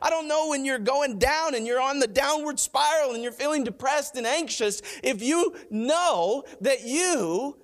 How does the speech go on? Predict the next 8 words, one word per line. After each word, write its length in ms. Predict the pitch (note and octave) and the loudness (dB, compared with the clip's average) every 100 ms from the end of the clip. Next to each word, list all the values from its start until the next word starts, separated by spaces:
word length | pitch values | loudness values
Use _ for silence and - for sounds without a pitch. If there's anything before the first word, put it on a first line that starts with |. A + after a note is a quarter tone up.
| _ _ - | _ _ -4
can 680 | B3+ D#4 D4 A#3 B3+ D4 - _ | 0 2 2 0 -2 -4 -8 _
speak 960 | - - - - - F4+ C4 C#4 - - _ _ - | -4 0 0 -2 0 0 0 -2 -8 -20 _ _ -2
like 220 | C#4 D4 | 0 0
Jesus, 540 | - F#4 C4 C#3+ C#3+ | 0 2 0 -2 -2
that 200 | - C#4 | 0 0
you 120 | C#4 E4 | 0 -2
can 280 | D#4 C4+ - - | -2 -4 -6 -4
think 380 | B3+ B3 A#3 | 0 0 -2